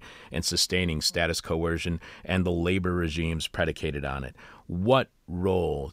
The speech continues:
does status coercion play within what we see as white privilege and white supremacy here in the United States? And how dependent is the U S economy or even our, and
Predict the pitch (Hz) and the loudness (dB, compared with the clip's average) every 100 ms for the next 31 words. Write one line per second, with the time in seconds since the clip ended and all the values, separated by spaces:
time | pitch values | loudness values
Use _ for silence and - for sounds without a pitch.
0 | - 95 85 71 - - - 92 90 87 | 0 2 2 0 -6 -4 0 2 2 0
1 | - 87 80 78 - 78 78 - 104 120 | 0 -2 0 -2 -4 -6 -6 -6 0 2
2 | 95 71 73 - 82 85 92 87 85 92 | 2 0 -4 -6 -4 -4 -2 -2 0 0
3 | 98 - - - 76 67 80 - 78 82 | -2 -10 -20 -8 -6 -4 0 0 0 -2
4 | 90 76 76 82 - - 73 82 87 90 | -2 -4 -4 -4 -6 -8 -6 -4 -6 -4
5 | 90 78 80 - - - 90 85 - 78 | -4 -2 -4 -4 -6 -4 -2 0 -2 -2
6 | 76 90 80 76 73 71 73 - 76 78 | -4 -2 -2 -2 -4 -4 -6 -4 -4 -4
7 | - - - - 87 107 95 - 98 95 | -8 -14 -14 -4 2 4 4 2 2 4
8 | 101 113 90 90 95 95 - 95 - 95 | 4 2 0 0 2 2 0 -2 -2 0
9 | 113 120 101 101 113 110 110 117 113 - | 2 2 0 0 0 2 2 2 2 0
10 | 104 | -2